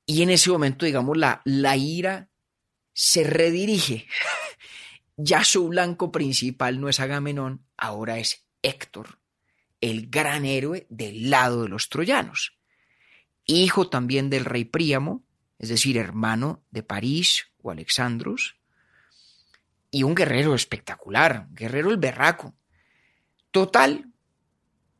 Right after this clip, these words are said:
Héctor también termina muerto. Y viene aquí el, el segundo momento, digamos, que nos revela un Aquiles de gran sensibilidad,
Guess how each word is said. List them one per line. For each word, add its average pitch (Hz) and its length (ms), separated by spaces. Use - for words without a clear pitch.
Héctor 147 360
también 165 320
termina 180 360
muerto. 226 380
Y 165 100
viene 165 320
aquí 190 360
el, 123 240
el 117 320
segundo 131 480
momento, 120 480
digamos, 120 380
que 156 120
nos 117 160
revela 107 460
un 135 100
Aquiles 135 800
de 123 120
gran 143 340
sensibilidad, 131 920